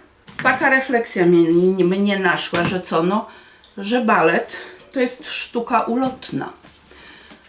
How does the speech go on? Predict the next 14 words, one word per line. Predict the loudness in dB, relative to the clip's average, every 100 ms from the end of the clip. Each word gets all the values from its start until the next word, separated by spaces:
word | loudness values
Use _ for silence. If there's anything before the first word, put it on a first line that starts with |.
| -20 _ _ _ _ _ _ -6
Bo | -2 0
trudno | 0 2 2 2
po | 2
latach, | 2 2 0 0 0 -4 -12 -16 -20 _ _ _ _
to | -6
się, | -4 -4 -6 -2
to | 2
jest | 4 2
tak, | -2
jak | -2 -4
się | -6
wspomina | -4 -2 0 2 0
dwudziestolecie | 0 -2 -4 -4 -4 -2 -2 -4
międzywojenne. | -2 -4 -6 -8 -6 -8 -8 -12